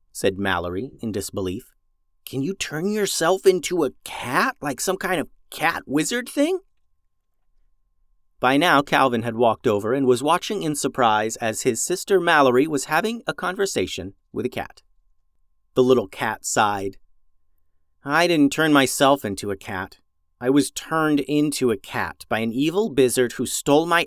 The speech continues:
epic, and I was going to try and get it back because I heard Bizzards live here in the valley, but now, well, now I'm slowly realizing that I'm just a little cat. What chance do I have of taking on a powerful Bizzard?"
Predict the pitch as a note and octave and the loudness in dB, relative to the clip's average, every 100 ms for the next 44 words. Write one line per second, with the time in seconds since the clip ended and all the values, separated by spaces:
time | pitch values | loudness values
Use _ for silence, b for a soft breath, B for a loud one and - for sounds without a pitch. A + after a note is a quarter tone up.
0 | - B2+ - A2+ - - A#2 A#2+ G#2 - | -2 -4 -2 -8 -8 -8 -4 -2 -4 0
1 | E3 A3 F#3+ E3+ E3 D3+ C#3+ C3 B2+ B2 | 2 2 0 0 0 2 0 0 0 0
2 | - - A#2+ A#2 C#3 G3 B2 E3 D#3 B2 | -4 -4 -4 -2 2 2 2 0 2 2
3 | B2+ C3 B2 C3 B2+ A2+ A#2 G#2 C#3 C3 | 2 2 4 4 4 2 0 2 0 0
4 | D#3 E3+ F#3+ - _ _ _ _ _ _ | 0 2 2 0 _ _ _ _ _ _
5 | F3+ F3 F#3 - _ _ _ _ _ _ | -4 -2 -2 -4 _ _ _ _ _ _
6 | _ _ _ - D3+ F#3 D#3 E3 E3+ D#3 | _ _ _ -8 -2 -2 -2 0 2 4
7 | C#3 D3 C#3+ C3 B2+ B2+ A#2+ A2 - _ | 4 6 6 4 4 0 0 -2 -6 _
8 | _ _ _ _ _ _ _ - A2 C3+ | _ _ _ _ _ _ _ -14 -6 -4
9 | D3 D3+ D3+ C#3+ B2 B2+ A2 E2+ - _ | -2 -2 2 4 2 0 -2 -4 -8 _
10 | _ _ _ _ _ _ _ _ B2+ - | _ _ _ _ _ _ _ _ -10 -4
11 | D3+ C3+ - B2 B2 A#2 G#2+ A#2 _ _ | -2 0 2 4 4 2 0 -2 _ _
12 | A2+ - C3+ C3+ C3 B2+ A#2+ - C3 C3 | -10 0 2 4 2 2 0 0 2 2
13 | B2 C3 A#2+ C3+ G#2+ E2+ | 2 -4 0 0 0 -6